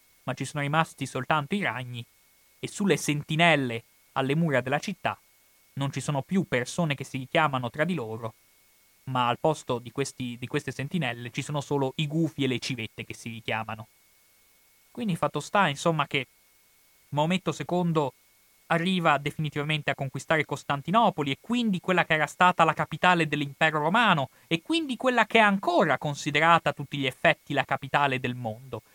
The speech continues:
Tant'è vero che dopo aver conquistato Costantinopoli, Maometto secondo si reca sulle rovine dell'antica Troia per affermare esplicitamente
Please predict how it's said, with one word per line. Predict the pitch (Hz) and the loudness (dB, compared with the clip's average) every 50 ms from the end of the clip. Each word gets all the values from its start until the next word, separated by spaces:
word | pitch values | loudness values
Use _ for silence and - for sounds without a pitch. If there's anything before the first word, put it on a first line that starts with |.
| _ _ _ | _ _ _
Tant'è | - 214 226 226 - 285 | 4 4 4 4 2 0
vero | 285 302 294 220 170 156 | 0 2 4 4 4 4
che | - 165 160 | 2 2 4
dopo | 170 262 269 214 - | 6 6 6 6 4
aver | 160 165 202 196 - | 4 4 4 2 2
conquistato | - 147 139 - 151 - - 220 190 - - 135 | 0 -8 -6 -6 -4 2 4 4 4 4 2 -2
Costantinopoli, | - 147 - - 233 240 - - 254 202 185 196 190 220 226 214 202 _ _ _ _ _ | -2 -4 -4 -2 -2 -2 -2 0 0 4 4 4 4 4 2 2 2 _ _ _ _ _
Maometto | - 156 170 190 240 233 - 214 | 2 4 4 4 4 2 0 -2
secondo | 190 - 180 - 233 233 202 160 147 160 | 0 0 0 2 4 4 4 4 2 0
si | - - - 233 | 0 0 0 2
reca | 277 269 220 151 - - 123 - _ _ _ | 2 4 2 2 2 0 -2 -2 _ _ _
sulle | - - - 185 190 196 | -10 -2 2 4 4 6
rovine | 196 196 226 254 233 196 160 | 4 4 2 2 2 0 2
dell'antica | 147 143 147 147 156 - 240 - - 208 | 4 4 2 2 2 -2 -2 2 2 2
Troia | - 156 143 127 123 127 131 131 127 - _ _ _ _ _ _ _ _ | 4 4 4 4 4 4 2 2 0 0 _ _ _ _ _ _ _ _
per | - 208 214 202 - | 4 4 6 6 6
affermare | 208 220 214 - - 247 226 220 233 254 262 233 190 156 | 2 2 4 4 4 4 4 4 4 4 4 4 4 2
esplicitamente | 147 143 - - 175 165 - - 190 214 165 131 123 127 123 - 123 123 | 2 -2 -4 -6 -6 -6 -4 0 0 0 0 0 -4 -6 -6 -4 -4 -4